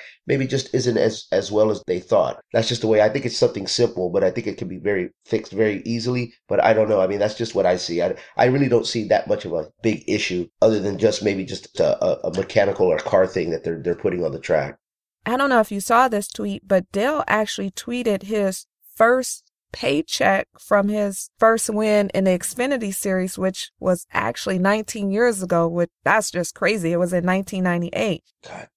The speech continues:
Speaker 1: nineteen years.
Speaker 2: imagine how much he made? Do you, do you want me to
Speaker 1: <laughs>
Speaker 2: tell you?
Speaker 1: Yeah, please. I'd love to know.
Speaker 2: Dale Junior's first check for his first Xfinity race nineteen years ago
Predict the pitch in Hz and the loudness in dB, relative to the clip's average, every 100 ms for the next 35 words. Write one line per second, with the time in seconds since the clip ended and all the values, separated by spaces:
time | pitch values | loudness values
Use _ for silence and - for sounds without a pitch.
0 | - 190 185 202 220 185 190 226 226 226 | -10 -4 0 2 4 4 4 4 0 0
1 | 208 208 208 - 196 175 180 220 233 - | 0 2 0 -2 -4 -2 -2 -4 -8 -8
2 | 185 190 196 - 190 185 196 196 185 180 | -8 -6 -10 -8 -6 -2 0 0 0 0
3 | 233 247 202 233 202 _ _ - 117 107 | 2 4 4 2 0 _ _ 0 0 0
4 | - - - - 123 107 - - 113 107 | -4 -10 -12 -4 -2 -2 -6 0 0 2
5 | 110 110 98 87 - _ _ 180 233 254 | 0 0 -2 -2 -2 _ _ 2 4 4
6 | 262 277 294 262 233 - _ _ - - | 4 0 0 -2 -4 -8 _ _ -2 4
7 | 247 302 - 277 226 214 - 190 185 - | 4 2 -2 2 2 2 0 0 0 -2
8 | - 240 - 214 - - - 247 247 214 | 0 0 -2 -6 -6 -12 -2 0 0 0
9 | 185 175 175 180 180 - _ _ 196 196 | -2 0 2 0 -4 -14 _ _ -10 -2
10 | 208 254 - - 240 233 233 240 214 190 | -2 -2 -8 -8 -6 -4 0 0 -2 -2
11 | 185 175 175 | 2 2 0